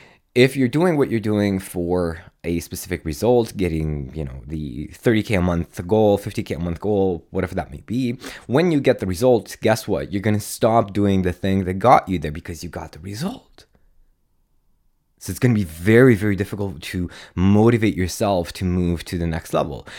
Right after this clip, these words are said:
Your five K a month or ten K a month was the result that you were aiming for. Now it's very hard for you to move to the next level because that was the thing that you were after. So once you get the reward, it's very difficult for you to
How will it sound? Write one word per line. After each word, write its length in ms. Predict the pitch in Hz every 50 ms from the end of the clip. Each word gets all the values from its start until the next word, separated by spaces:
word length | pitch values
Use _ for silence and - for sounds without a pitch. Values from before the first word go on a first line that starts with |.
| - -
Your 160 | - 123 151 160
five 460 | - - - 139 127 131 147 143 147
K 160 | - 131 127
a 80 | 120 95
month 280 | 95 104 120 104 95
or 60 | 95
ten 300 | 85 - - - 131 139
K 180 | 139 - - 123
a 60 | 101
month 340 | 87 87 107 110 92 92 -
was 380 | 82 82 92 107 - - - -
the 100 | - 95
result 360 | 92 95 92 90 110 123 135
that 100 | 90 90
you 100 | 107 95
were 140 | 87 85 -
aiming 280 | - 151 175 180 127 98
for. 220 | - - 87 87
Now 280 | 92 95 104 110 139 139
it's 140 | - -
very 220 | - 104 104 110 107
hard 240 | - - 147 156 -
for 120 | - 120
you 100 | 107 104
to 140 | 107 - -
move 320 | 123 104 - 80 82 -
to 80 | - 135
the 80 | 120
next 260 | 107 90 76 78 - -
level 240 | - 214 160 110
because 300 | 87 95 98 - 98 87
that 180 | _ - - 82
was 260 | 78 80 90 104 - - - - - - - _
the 80 | 117 113
thing 200 | - 117 95 95
that 80 | 95
you 140 | 107 110 117
were 200 | 135 165 165 -
after. 640 | 160 165 185 185 - - - 98 64 - - - _ _ _ _ _ _ _ _ _ _ _ _ _ _ _ _ _ _ _ _ _ _ _ _ _ _ _ _ _ _ _ _ _ _ _ -
So 140 | - -
once 300 | 92 95 92 92 95 -
you 60 | - 92
get 300 | 90 117 117 113 - -
the 220 | 98 92 92 78 - _
reward, 640 | - 87 80 85 104 120 120 98 87 78 85 90 - _ _ _ _
it's 160 | - - -
very 180 | - 90 85 76
difficult 380 | 76 76 - - 82 82 78
for 160 | - - 92
you 320 | 92 90 82 76 71 - -
to 420 | - - - - 71 69 71 71